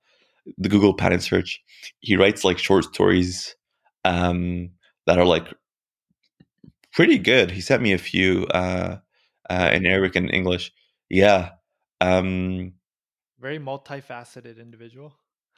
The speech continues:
Speaker 1: Yeah, exactly. Yeah. And it's just, like, it's, it's, like, a realization of, like, hey, if, like, if this kind of person had, like, the opportunities we have being here, like, being this
Speaker 2: Oh.
Speaker 1: much of a hustler,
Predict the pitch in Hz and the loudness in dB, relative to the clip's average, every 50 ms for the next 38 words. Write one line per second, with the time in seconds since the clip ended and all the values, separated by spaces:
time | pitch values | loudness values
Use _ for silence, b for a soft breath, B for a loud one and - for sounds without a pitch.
0 | _ _ _ _ 110 110 117 127 147 151 139 117 98 98 120 139 170 165 - 110 | _ _ _ _ 2 4 6 8 8 8 6 6 4 4 4 4 4 4 4 4
1 | 110 135 131 87 92 98 98 95 - - 123 131 - - 170 151 117 - - - | 6 6 6 4 4 2 0 -4 -2 -2 -4 -2 0 2 2 2 2 0 -6 -16
2 | b b b b b b b b b _ 90 92 90 - - - - - - - | b b b b b b b b b _ -4 -4 -4 -6 -10 -10 -10 -12 -12 -14
3 | - - _ _ _ _ _ _ _ _ - 95 98 101 - - 95 90 92 - | -18 -20 _ _ _ _ _ _ _ _ 0 0 0 0 2 2 2 2 2 2
4 | - 87 87 90 90 - - - 101 120 127 135 120 95 87 92 98 110 - 92 | 0 0 0 2 0 0 0 0 0 2 4 4 4 4 2 0 0 0 0 -2
5 | - 55 67 76 71 73 - - _ _ - - 76 69 - - - - - - | -2 0 0 0 0 -2 -6 -12 _ _ -2 0 0 0 -2 -6 -14 -16 -8 -2
6 | - 92 98 85 69 - - - - _ _ _ - 80 80 - - - - 95 | 2 2 4 4 2 0 -4 -10 -20 _ _ _ -6 -6 -6 -4 -6 -4 -4 -2
7 | 95 - 139 131 110 110 107 - 95 90 80 90 - - - - - - 90 90 | 0 0 0 2 2 0 0 0 -2 -4 -4 -4 -4 -4 -4 -2 -2 -2 -2 -2
8 | - - 107 95 90 85 - 64 69 90 95 95 104 90 - - 69 69 85 85 | -2 0 0 0 0 -2 0 0 0 2 2 2 0 0 -2 -2 -2 -2 -2 -2
9 | - - 69 92 135 - B B B B B B - 87 87 82 92 98 95 90 | -2 -2 -2 -2 -2 -4 B B B B B B -2 0 0 0 0 0 0 0
10 | 82 85 87 85 - - 101 92 - 90 85 87 92 90 87 - - - 135 151 | 0 0 -2 -2 -2 -4 -6 -4 -2 -2 -2 0 0 0 0 0 2 2 2 2
11 | 165 - | 2 -2